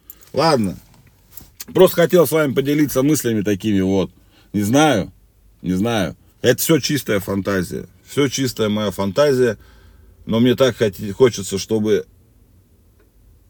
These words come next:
у Threads была се-, был сейчас хоть какой-то конкурент. Сейчас у них конкурентов в развитии нет.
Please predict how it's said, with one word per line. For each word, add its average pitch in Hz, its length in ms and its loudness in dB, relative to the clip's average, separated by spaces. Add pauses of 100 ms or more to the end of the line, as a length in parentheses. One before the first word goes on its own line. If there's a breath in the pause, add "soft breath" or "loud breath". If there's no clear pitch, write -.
(1000)
у 165 120 4
Threads 160 380 4
была 143 440 4
се-, 95 220 -6
был 135 220 4
сейчас 107 320 -2
хоть 120 180 0
какой-то 107 440 -2
конкурент. 90 640 -2 (400 soft breath)
Сейчас 143 440 -2
у 123 60 -2
них 117 180 -2
конкурентов 101 640 -2
в 82 80 -8
развитии 92 480 -4
нет. 98 360 0